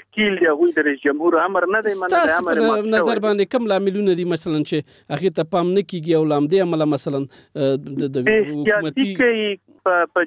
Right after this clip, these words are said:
Speaker 1: جګړه کې هغه د دوی د، د، د کلو د ولایاتو څخه چې دوی عملیات کوي، هلته د دوی هغه استخباراتي ځواک کمزوری دی، استخباراتي ریپورټ صحیح نه لري او،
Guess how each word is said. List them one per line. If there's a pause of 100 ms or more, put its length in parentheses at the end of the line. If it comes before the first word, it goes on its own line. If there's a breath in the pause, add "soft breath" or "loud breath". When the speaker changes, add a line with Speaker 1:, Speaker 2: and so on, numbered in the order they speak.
Speaker 1:
جګړه (120)
کې (240)
هغه
د
دوی (160)
د، (340)
د، (360)
د (180)
کلو (200)
د
ولایاتو
څخه (100)
چې (140)
دوی
عملیات
کوي،
هلته
د
دوی
هغه
استخباراتي (560 soft breath)
ځواک (140)
کمزوری
دی،
استخباراتي
ریپورټ
صحیح
نه
لري (600)
او،